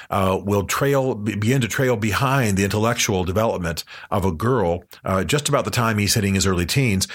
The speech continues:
and doesn't catch up again until he's almost in college. That, that's the norm. Um, boys can trail as much as five years behind girls of the same age,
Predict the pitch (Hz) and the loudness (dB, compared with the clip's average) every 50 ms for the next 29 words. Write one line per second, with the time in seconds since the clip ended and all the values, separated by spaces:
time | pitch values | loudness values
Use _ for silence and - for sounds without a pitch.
0 | - - - - 110 104 135 139 - 139 113 - - 127 113 - 170 180 185 151 | -14 -8 -4 -4 0 0 0 0 0 -2 -2 -2 -2 -2 0 0 -2 0 0 0
1 | 101 95 98 101 120 120 - 135 127 117 - - 117 117 113 107 - 123 117 113 | 0 0 0 0 0 0 0 0 0 2 2 2 0 0 0 0 0 -2 0 0
2 | 139 160 147 92 78 71 82 110 95 - - 123 123 - - - 117 117 123 113 | 0 2 2 0 -2 -2 -2 -2 -2 0 -2 -2 0 0 -2 0 0 2 2 0
3 | 87 67 - - - - - - - - - - 92 92 90 90 90 85 73 78 | 0 -2 -6 -12 -18 -20 -20 -18 -18 -18 -10 -4 -2 0 0 0 0 -2 -4 -6
4 | 92 95 92 92 92 92 107 120 131 139 135 - - 127 104 - - - 120 123 | -6 -6 -8 -8 -6 -4 -2 0 0 0 0 0 0 -2 -2 -2 -2 0 0 2
5 | 123 123 101 104 104 - - 117 110 - - 95 98 - - - 117 123 127 143 | 2 0 0 -2 -2 -2 -2 -2 0 0 0 0 0 0 0 0 0 2 2 2
6 | 143 123 101 92 95 107 127 170 175 131 90 73 73 - - 98 85 80 87 98 | 0 0 -2 -2 0 0 2 2 2 0 0 -2 -4 -4 -4 -2 -4 -2 0 0
7 | 98 95 92 87 87 98 95 87 73 69 80 - - - - - - - - - | 0 0 0 0 2 2 2 2 0 -2 -2 -2 -4 -4 -6 -12 -16 -18 -8 -4
8 | - 98 82 90 92 - - 127 120 131 117 95 80 78 78 82 92 - - | -2 -2 0 2 2 4 4 4 4 2 2 2 2 0 0 -2 -2 -4 -6